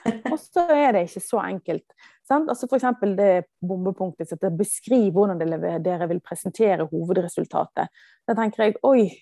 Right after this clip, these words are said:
Speaker 2: det kan jo være litt sånn vanskelig, men, men ok, hvis utfallet er da, eh, ja, nå ble, ble jeg litt sånn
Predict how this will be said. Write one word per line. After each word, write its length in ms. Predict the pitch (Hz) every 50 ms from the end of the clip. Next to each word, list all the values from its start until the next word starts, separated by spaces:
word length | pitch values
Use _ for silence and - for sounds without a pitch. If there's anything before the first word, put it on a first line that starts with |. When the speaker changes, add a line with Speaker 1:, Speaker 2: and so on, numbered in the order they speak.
| - -
Speaker 2:
det 480 | - 220 254 254 247 220 202 190 180 - _ _ -
kan 160 | - 262 233
jo 80 | 208 180
være 200 | 180 185 202 214
litt 140 | 214 202
sånn 300 | - 214 214 214 196 185
vanskelig, 480 | 165 175 165 180 190 - - - 190 165
men, 180 | 180 208 240 240 - _ _ _ _ _ _ _ _ _ -
men 180 | 247 269 277
ok, 240 | 294 294 - - 311 285
hvis 180 | 285 285 -
utfallet 560 | - 277 294 285 _ - - 320 285 262 233 -
er 220 | - 240 214 190 190
da, 340 | 196 214 220 220 214 202 185 - _ _ _ _ _ _ _ -
eh, 920 | 196 190 185 185 185 185 180 180 180 180 180 180 180 175 175 175 175 170 - _ -
ja, 180 | - 185 185
nå 160 | 180 180 180 180 160
ble, 140 | 165 180 175 170 165 175
ble 100 | - 202 190
jeg 40 | 185
litt 160 | 190 208 -
sånn 240 | - 208 185 170 165